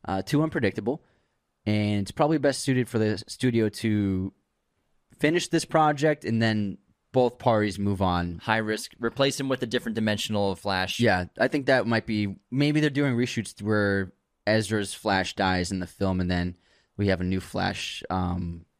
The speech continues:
Speaker 1: coming into play at the end of the movie. That's my guess.
Speaker 2: And again, this movie is gonna end up costing D C in Warner, Time Warner
Speaker 1: They've been doing a,
Speaker 2: Discovery.
Speaker 1: they've done so many reshoots,
Speaker 2: This
Speaker 1: yeah.
Speaker 2: is, like, a five hundred million dollar production.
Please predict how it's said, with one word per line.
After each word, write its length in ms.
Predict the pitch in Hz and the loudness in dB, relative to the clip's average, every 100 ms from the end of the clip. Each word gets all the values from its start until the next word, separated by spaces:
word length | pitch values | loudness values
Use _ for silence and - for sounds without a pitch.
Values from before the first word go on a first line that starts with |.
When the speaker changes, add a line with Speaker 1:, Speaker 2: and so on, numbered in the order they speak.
| _ _ _ - | _ _ _ -4
Speaker 1:
coming 300 | 131 113 107 | 0 2 0
into 140 | 101 | -4
play 420 | - 113 101 90 - | -4 0 0 -2 -4
at 100 | 92 | -4
the 80 | 92 | -4
end 100 | 90 | -4
of 40 | |
the 40 | 87 | -4
movie. 220 | 87 92 | -6 -2
That's 200 | 175 - | -2 0
my 100 | 202 | 0
guess. 340 | 117 101 - - | 0 0 -4 -4
Speaker 2:
And 100 | 120 | -2
again, 280 | 131 120 101 | 0 0 0
this 200 | 143 180 | -2 0
movie 640 | 185 151 123 107 92 95 _ _ _ 123 | 0 0 -2 -2 -4 -10 _ _ _ -10
is 120 | 110 | -4
gonna 160 | 131 | -2
end 220 | - 127 123 | -2 0 0
up 160 | 113 | -2
costing 840 | - - 110 117 - 113 104 98 95 _ _ | -6 -4 -2 -2 -4 -4 -2 -4 -6 _ _
D 140 | - 113 | -4 -2
C 580 | - 135 135 117 101 95 | -2 -2 0 0 -2 -4
in 160 | 101 101 | -4 0
Warner, 340 | 113 110 104 | 0 0 -2
Time 260 | - 110 107 | -4 -2 -2
Warner 300 | 107 98 92 - | -2 -2 -2 0
Speaker 1:
They've 120 | 160 | 2
been 100 | 180 | 2
doing 140 | 185 | 2
a, 40 | 147 | 2
Speaker 2:
Discovery. 220 | 131 110 | 2 2
Speaker 1:
they've 160 | 151 151 | 2 2
done 160 | 160 | -2
so 120 | - | 0
many 140 | 135 110 | -2 0
reshoots, 500 | 98 110 95 90 - | -2 -4 -6 -8 -2
Speaker 2:
This 120 | 135 | 0
Speaker 1:
yeah. 100 | 92 135 | 2 0
Speaker 2:
is, 40 | |
like, 140 | 170 | 0
a 60 | 120 | 0
five 180 | - 120 123 | 0 0 0
hundred 140 | 113 | 0
million 180 | 113 107 | 0 0
dollar 200 | 95 90 | 0 -2
production. 500 | 98 82 - 80 | -4 -4 -6 -12